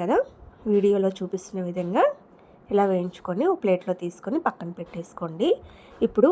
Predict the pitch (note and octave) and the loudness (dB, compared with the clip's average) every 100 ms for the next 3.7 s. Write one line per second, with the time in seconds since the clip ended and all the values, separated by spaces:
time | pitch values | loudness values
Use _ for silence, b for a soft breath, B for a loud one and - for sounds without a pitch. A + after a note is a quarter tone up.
0 | - F#3 F#3 G3 F#3+ E3+ E3+ B3 C5+ - | 4 0 0 0 -2 -2 2 6 6 4
1 | - - - - - - - B B B | -18 -20 -20 -20 -20 -20 -20 B B B
2 | G#3+ G3+ G3+ G3 F#3+ F#3 F#3 F3+ F3+ F3+ | 4 4 4 0 -2 0 2 2 0 -2
3 | F3+ - - G#3 G#3+ G#3+ | -4 -6 -14 0 4 6